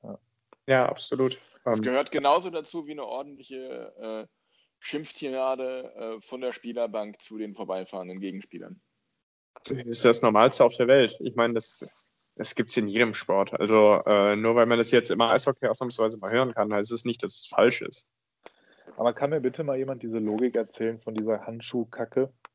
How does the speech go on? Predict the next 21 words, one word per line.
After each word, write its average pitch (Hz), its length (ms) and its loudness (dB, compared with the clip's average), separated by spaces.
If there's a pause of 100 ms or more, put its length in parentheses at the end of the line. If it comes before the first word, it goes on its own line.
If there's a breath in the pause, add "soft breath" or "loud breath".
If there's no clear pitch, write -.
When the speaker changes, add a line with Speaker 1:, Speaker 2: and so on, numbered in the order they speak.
(280)
Speaker 1:
Die 123 60 -4
dürfen 135 320 2
sich 127 100 -8
mit 139 120 -2
dem 117 120 -4
Handschuh 151 300 0
im 143 120 -2
Gesicht 127 440 -4
rumfummeln, 175 480 -4
die 135 100 -2
dürfen 135 500 -4
beim 127 240 0
Bulli 156 280 -2
sich 139 240 -8
gegenseitig 143 560 0
anpusten, 165 640 -6
während 147 180 0
sie 139 80 -10
die 143 80 -14
Köpfe 160 380 -2
zusammenstecken. 165 840 -2